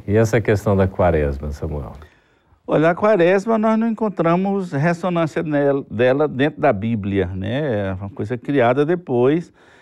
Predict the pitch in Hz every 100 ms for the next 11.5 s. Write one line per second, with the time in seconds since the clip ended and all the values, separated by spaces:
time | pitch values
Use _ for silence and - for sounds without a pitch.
0 | _ - 127 - 135 123 - 123 120 117
1 | 107 113 107 101 - 107 104 104 - 143
2 | 185 139 101 98 _ - - _ 175 190
3 | 196 208 208 180 185 185 208 202 175 175
4 | 190 190 190 190 196 - 160 160 165 165
5 | 156 147 131 120 - _ _ _ _ _
6 | _ - 143 143 156 131 175 226 180 147
7 | 139 135 147 123 - - 147 175 226 135
8 | 117 120 117 117 - 127 110 104 143 -
9 | 123 123 - _ _ - 226 214 196 -
10 | - 135 107 101 101 101 107 110 110 104
11 | 90 131 202 156